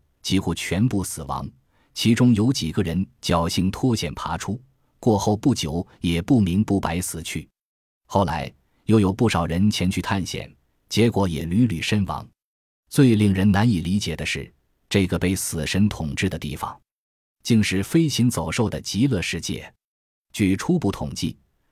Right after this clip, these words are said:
这里繁衍着二百三十多种鸟类、十九种蛇类、十七种蜥蜴、一千五百多头野驴，还有各种各样多如牛毛的昆虫、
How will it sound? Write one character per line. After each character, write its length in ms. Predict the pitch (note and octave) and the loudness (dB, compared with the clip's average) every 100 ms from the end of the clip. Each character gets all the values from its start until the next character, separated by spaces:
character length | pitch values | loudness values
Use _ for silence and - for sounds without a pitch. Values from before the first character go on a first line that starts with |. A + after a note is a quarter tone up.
| _ | _
这 140 | - G#2 | 0 2
里 160 | F#2 | 2
繁 200 | F#2 G2+ | 0 2
衍 160 | A2+ F2 | 2 2
着 120 | - | -2
二 260 | - B2 A2 | -2 -2 0
百 180 | F2+ F#2+ | -2 -2
三 280 | - B2+ | -2 -2
十 120 | A#2+ G#2+ | -2 0
多 160 | A#2+ | 0
种 140 | G#2 F#2+ | 2 0
鸟 220 | D#2+ - | -2 -4
类、 200 | D2+ - _ - | -8 -8 _ -14
十 260 | - A#2 | -2 2
九 180 | C3 G#2+ | 2 2
种 160 | G#2 D#2+ | 0 -4
蛇 220 | - D#2 | -6 -4
类、 220 | F#2+ - _ _ | -4 -4 _ _
十 220 | - F#2 | -4 -4
七 180 | F2 F#2+ | -2 -2
种 160 | E2 C#2+ | -4 -6
蜥 220 | - G2 | -4 -2
蜴、 260 | G2 C#2+ - _ _ | -2 -4 -12 _ _
一 200 | G2+ G2+ | 2 2
千 220 | F#2+ G#2 | 2 0
五 180 | F#2+ B2 | 2 0
百 160 | F2 E2+ | 0 -2
多 160 | G2 | -4
头 160 | G2 F#2 | -4 -4
野 180 | D#2 D2+ | -6 -8
驴， 220 | D2+ F#2 - - | -8 -8 -10 -6
还 140 | - | -4
有 160 | E2 E2+ | -2 0
各 180 | C#3+ | 0
种 180 | G2+ E2 | 0 -2
各 160 | D2+ G2 | -4 -2
样 200 | D#2 - _ _ - | -4 -8 _ _ 0
多 200 | B2+ A#2+ | 2 2
如 200 | F#2+ G2+ | 2 2
牛 200 | F2 G2+ | 2 2
毛 200 | A#2+ E2 | 2 0
的 100 | D#2 | -4
昆 240 | - A2 | 0 0
虫、 260 | A2+ - A#1+ | 0 -2 -12